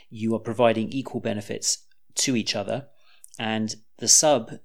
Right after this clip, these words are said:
in some ways, takes, gets benefit from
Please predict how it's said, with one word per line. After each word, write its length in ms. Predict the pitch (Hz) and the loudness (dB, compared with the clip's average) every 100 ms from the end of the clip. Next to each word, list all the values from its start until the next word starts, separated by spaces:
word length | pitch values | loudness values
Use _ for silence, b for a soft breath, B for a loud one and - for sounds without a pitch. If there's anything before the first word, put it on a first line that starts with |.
| - | -12
in 220 | 120 110 | -6 -2
some 300 | 104 - 156 | 0 0 0
ways, 600 | 131 101 101 107 - - - | 0 0 -2 -2 -2 -4 -10
takes, 640 | - 131 127 - - - - - - - b b | -6 -2 -2 -2 -2 -2 -6 -18 -20 -20 b b
gets 180 | 160 151 | -4 0
benefit 440 | - 196 139 104 | 2 2 2 -6
from 340 | - 123 110 | -6 -4 -2